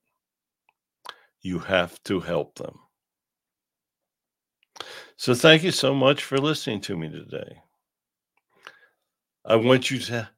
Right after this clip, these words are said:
to help others. Helping is a great virtue, and it will make you understand just how much people are in need.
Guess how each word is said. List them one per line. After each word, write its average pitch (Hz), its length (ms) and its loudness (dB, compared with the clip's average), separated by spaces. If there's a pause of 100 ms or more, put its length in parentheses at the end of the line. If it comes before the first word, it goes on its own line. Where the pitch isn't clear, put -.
(100)
to 117 160 -2
help 110 400 0
others. - 580 -6 (1900)
Helping 139 580 4 (760)
is 98 160 -6
a 101 60 -6
great 95 380 -2
virtue, - 540 -6 (1300)
and 98 200 -2
it 104 120 0
will 98 340 -6 (180)
make 110 320 -8
you 127 260 -2
understand 82 920 -6 (920)
just 95 260 -4
how 104 140 0
much 98 420 -4
people 98 460 -8 (100)
are 92 200 -2
in 92 160 -6
need. 82 320 -10